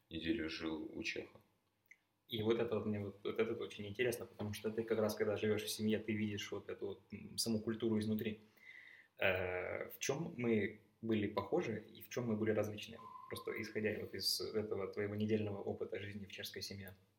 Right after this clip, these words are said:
Speaker 1: Слушай, вот на самом деле я такой прям, э, разницы не почувствовал, потому что, наверное, то, что не так много времени я проводил именно в чешской семье, я больше проводил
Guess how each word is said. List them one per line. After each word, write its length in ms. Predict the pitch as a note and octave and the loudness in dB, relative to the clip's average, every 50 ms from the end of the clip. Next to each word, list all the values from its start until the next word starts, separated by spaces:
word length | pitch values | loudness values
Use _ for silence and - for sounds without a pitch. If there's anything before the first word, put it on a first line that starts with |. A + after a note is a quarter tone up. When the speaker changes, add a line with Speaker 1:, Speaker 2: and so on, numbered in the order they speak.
| _ _ | _ _
Speaker 1:
Слушай, 560 | - - - - - - A2 G#2+ - - - - | -10 -6 -4 -2 0 2 2 2 2 0 0 0
вот 160 | - - - F#2 | 0 -2 -2 0
на 80 | F2+ | 0
самом 260 | F2 - F#2 F#2 F2+ | 2 2 2 2 2
деле 200 | F2 G2 G#2 A#2 G#2+ F2 | 2 2 4 4 4 4
я 360 | E2+ E2+ E2+ E2+ E2 E2 D#2+ - - - | 4 6 6 6 6 4 0 -2 -6 -6
такой 280 | - - - F2 F2 E2+ | -6 -2 0 0 0 0
прям, 260 | F2 E2+ E2+ E2+ E2+ E2+ - - - _ - - | -2 -4 -4 -6 -8 -10 -14 -16 -18 _ -8 -4
э, 200 | F2 E2+ E2+ E2+ | -2 0 2 4
разницы 480 | F2 F2 F2 F2 F2+ F2+ - - E2+ | 6 6 6 4 2 0 -2 -4 -4
не 120 | E2 D#2+ D#2+ | -6 -6 -6
почувствовал, 800 | - - - - - F2+ - - - - - - - - - - _ _ _ _ _ _ _ _ _ _ _ _ _ _ _ - | -6 -8 -8 -4 -2 -2 -2 -2 -2 0 0 0 -2 -4 -10 -16 _ _ _ _ _ _ _ _ _ _ _ _ _ _ _ -14
потому 240 | - E2 E2 E2 | -10 -6 -6 -4
что, 760 | - - - - - E2 E2 E2 E2 D#2+ D#2+ D#2+ D#2 D2+ - - - - - - - - - | -6 -6 -6 -2 -2 0 2 4 4 4 4 4 2 0 -2 -6 -14 -14 -14 -14 -16 -8 -2
наверное, 360 | F#2+ F#2+ A2+ C3 B2+ C#3 B2 A2 | 4 8 8 10 10 8 4 2
то, 100 | - A2 | 2 0
что 360 | - - - A2+ A2 A2 A2 - - - - _ - | -2 0 0 2 2 0 0 -4 -8 -14 -14 _ -6
не 180 | G2 G2+ G2+ | -4 -2 4
так 260 | - G#2+ G#2+ G#2+ - - | 6 6 6 6 6 0
много 240 | G2+ G2 F#2+ F#2 F2+ | -2 0 0 0 2
времени 500 | F2+ F#2 G2 G2+ G2 F#2+ F2+ F2 E2+ E2+ | 2 2 2 2 0 0 0 0 0 0
я 240 | E2 E2+ F2+ F2 | 0 0 0 0
проводил 520 | E2+ - - - - E2 E2+ F2 F2 F2 - | -2 -2 -6 -6 -4 -2 0 2 2 4 4
именно 160 | F2 E2+ E2 | 4 2 0
в 60 | E2 - | -2 -4
чешской 400 | - - - - - - - - | 0 0 2 2 0 -2 -2 -4
семье, 400 | - - - E2+ E2+ E2+ D#2+ E2 | -4 -4 -4 -4 -4 -4 -4 -4
я 120 | E2 E2 | -4 -4
больше 420 | E2 - F2+ F2+ F2 - - - - | 0 4 4 6 6 4 0 -4 -8
проводил 680 | E2+ E2 E2+ E2+ E2 E2+ F2 F2 E2+ E2+ E2 - - | -6 -4 -4 -4 -2 0 2 2 2 2 0 -2 -4